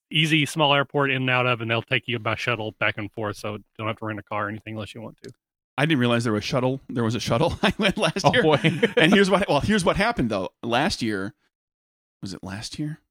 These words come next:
Speaker 2: Must have been last year. Um, I went, flew up there, and I finally, as, as of last year, because of all the conventions I was doing last year, I had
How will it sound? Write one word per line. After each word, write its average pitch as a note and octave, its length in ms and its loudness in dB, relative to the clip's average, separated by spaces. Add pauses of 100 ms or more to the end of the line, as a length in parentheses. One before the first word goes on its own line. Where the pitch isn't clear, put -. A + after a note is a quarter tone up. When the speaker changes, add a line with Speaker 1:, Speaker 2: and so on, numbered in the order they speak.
(140)
Speaker 2:
Must G#2+ 200 -8
have F2+ 80 -14
been F#2+ 160 -10
last - 320 -12
year. - 220 -20 (180)
Um, G2 480 -4
I G2+ 100 -4
went, A2+ 520 -4 (1000)
flew D#3 180 4
up C3+ 200 0
there, G2+ 360 -4 (720)
and A2 160 0
I A2 140 0
finally, A#2 680 0
as, G#2+ 280 2
as G#2+ 140 0
of G2+ 100 -4
last G#2 280 -4
year, F3+ 120 2
because A#2 220 -2
of A2+ 60 2
all A#2 80 4
the A2 80 -6
conventions A#2+ 420 0
I G2+ 60 -2
was G2+ 120 -2
doing G2+ 220 -2
last G2+ 240 -6
year, G2+ 180 -4
I G#2 120 0
had G2+ 480 -6